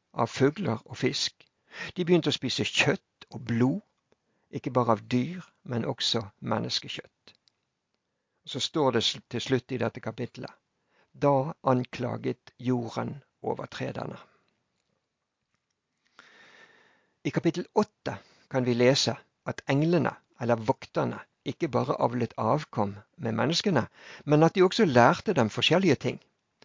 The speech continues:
Menneskene fikk blant annet opplæring i å lage smykker og sminke, underforstått for å gjøre seg forførerisk tiltrekkende. Og menneskene fikk opplæring i å lage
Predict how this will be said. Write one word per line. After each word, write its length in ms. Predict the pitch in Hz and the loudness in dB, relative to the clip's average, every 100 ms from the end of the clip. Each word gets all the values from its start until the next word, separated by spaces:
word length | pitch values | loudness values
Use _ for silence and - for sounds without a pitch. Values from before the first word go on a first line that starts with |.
| - - | -20 -4
Menneskene 520 | 151 185 233 202 147 113 | 2 6 6 4 2 2
fikk 200 | 117 - | -2 -2
blant 240 | 120 - 120 | -6 -4 -4
annet 300 | 131 151 - | -2 -2 -2
opplæring 480 | 147 - 127 113 113 | -6 -4 -2 0 0
i 60 | 110 | 0
å 80 | 110 | 2
lage 340 | 113 110 117 | 0 0 -2
smykker 600 | - 123 120 - - 185 | -2 0 -2 -4 -14 -6
og 80 | 113 | -4
sminke, 640 | - 120 123 170 _ 123 175 _ _ _ _ _ | 0 0 0 -2 _ -6 -6 _ _ _ _ _
underforstått 800 | 139 120 - 120 123 135 _ - _ - | -8 -6 -6 -6 -4 -6 _ -20 _ -8
for 160 | 196 | -4
å 80 | 135 | 0
gjøre 240 | 123 120 | 0 0
seg 180 | 110 113 | -2 -2
forførerisk 840 | - 117 - 156 123 - - - - 131 | -4 -6 -2 0 0 -4 -8 -8 -8 -8
tiltrekkende. 640 | 123 - - - 50 - _ _ _ _ _ - - - - - - - | -8 -8 -12 -12 -20 -20 _ _ _ _ _ -20 -20 -18 -18 -18 -20 -6
Og 140 | 160 175 | 2 6
menneskene 420 | 240 247 233 208 | 6 6 6 8
fikk 240 | 220 190 190 | 6 4 0
opplæring 480 | - 170 143 147 - | 2 2 4 4 2
i 80 | |
å 80 | 139 | 4
lage 320 | 131 127 120 | 6 6 4